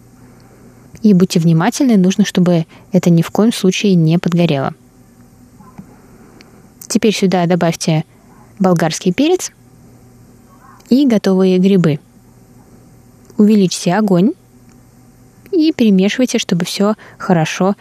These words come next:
равномерно перемешалось. Теперь влейте соус. Но перед тем, как его влить в вок, ещё раз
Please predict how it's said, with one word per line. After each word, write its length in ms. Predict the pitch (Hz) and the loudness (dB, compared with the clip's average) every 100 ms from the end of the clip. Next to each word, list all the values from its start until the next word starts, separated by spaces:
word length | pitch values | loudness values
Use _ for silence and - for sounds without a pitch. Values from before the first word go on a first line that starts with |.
| - | -4
равномерно 560 | 190 170 160 160 185 180 | 0 2 2 2 2 2
перемешалось. 720 | 180 165 156 151 139 - - _ - - - - _ _ - - _ _ - - - - - - - | 2 0 0 -4 -8 -10 -14 _ -20 -20 -20 -20 _ _ -20 -20 _ _ -20 -20 -20 -20 -20 -20 -8
Теперь 300 | - 190 180 | -4 0 2
влейте 420 | 175 165 160 160 | 2 0 -2 -6
соус. 640 | - - 160 147 302 - - _ _ - - - - - - _ _ _ - - | -6 -4 -2 -2 -4 -6 -14 _ _ -20 -20 -20 -20 -20 -20 _ _ _ -10 0
Но 140 | 190 | 0
перед 200 | 165 185 | 2 0
тем, 120 | 190 170 | 0 0
как 200 | 165 175 | 0 0
его 260 | 160 156 - | 0 0 0
влить 400 | 170 160 156 - | 0 0 -2 -4
в 160 | 165 170 | -2 -2
вок, 280 | 285 - - - - - | -2 -4 -16 -20 -6 -2
ещё 220 | 175 233 | 0 0
раз 260 | 247 - | -2 -4